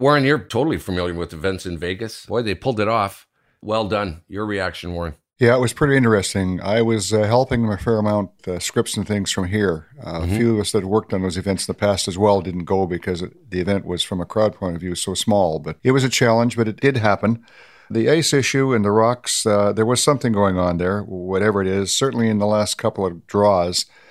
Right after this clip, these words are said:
Speaker 2: the ice appeared like it would, was dished. In fact, that as the game progressed, rocks going from the inside out would curl less,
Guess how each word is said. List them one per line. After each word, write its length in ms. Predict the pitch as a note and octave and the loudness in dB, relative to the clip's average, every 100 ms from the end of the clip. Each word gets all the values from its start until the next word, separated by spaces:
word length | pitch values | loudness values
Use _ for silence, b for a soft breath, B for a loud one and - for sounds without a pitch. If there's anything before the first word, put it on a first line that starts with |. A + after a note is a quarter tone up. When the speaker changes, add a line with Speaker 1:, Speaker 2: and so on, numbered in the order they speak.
| b b b b | b b b b
Speaker 2:
the 160 | A#2 A#2+ | 0 2
ice 180 | E3 - | 2 -2
appeared 300 | - D3 B2+ | 0 0 2
like 220 | B2+ A#2 | 0 0
it 100 | G2 | -2
would, 240 | G#2 F#2+ | -4 -4
was 180 | G2+ F2+ | -6 -6
dished. 480 | E2 F2 A#2+ F#2 - | -6 2 2 2 -4
In 160 | F#2 | -6
fact, 280 | F2 A2 G#2 | -2 -2 0
that 300 | G#2 F#2+ - | -2 -2 -4
as 180 | G#2 G#2 | -6 -4
the 40 | |
game 180 | G#2+ D3 | 0 0
progressed, 520 | C#3 B2 A2 B2 - | 2 0 2 2 2
rocks 280 | B2 C3 - | 2 2 0
going 260 | - A#2+ A#2 | 0 0 0
from 240 | - G2+ | 0 0
the 200 | F#2+ F#2+ - | 0 -4 0
inside 460 | B2+ A#2 A#2 A2 | 0 2 2 4
out 240 | G#2+ A#2+ A#2+ | 2 0 -2
would 280 | G2+ E2+ | -4 -4
curl 260 | - A2+ G2 | -2 0 2
less, 400 | F#2+ C#3 - - | 2 0 -4 -4